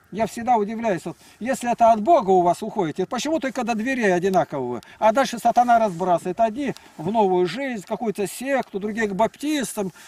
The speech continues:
э, кто к католикам, там, ну, кто куда? Почему он за дверями-то вас разбрасывает? Ясно дело, что это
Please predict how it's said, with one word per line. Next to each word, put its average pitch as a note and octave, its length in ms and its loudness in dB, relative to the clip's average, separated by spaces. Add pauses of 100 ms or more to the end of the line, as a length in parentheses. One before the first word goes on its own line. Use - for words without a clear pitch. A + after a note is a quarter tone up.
(240)
э, F#4+ 240 -4 (120)
кто D4 180 0
к - 60 -8
католикам, B3 800 0
там, G#3+ 560 -6
ну, C#4+ 240 -2
кто F#4 340 2
куда? D4+ 680 2 (520)
Почему D#4 300 2
он B3 120 0 (220)
за F3 160 0
дверями-то B3 520 2
вас A3 200 4
разбрасывает? F#3+ 720 0
Ясно A#3+ 240 0
дело, G#3 220 0
что - 160 -6
это C3+ 260 -6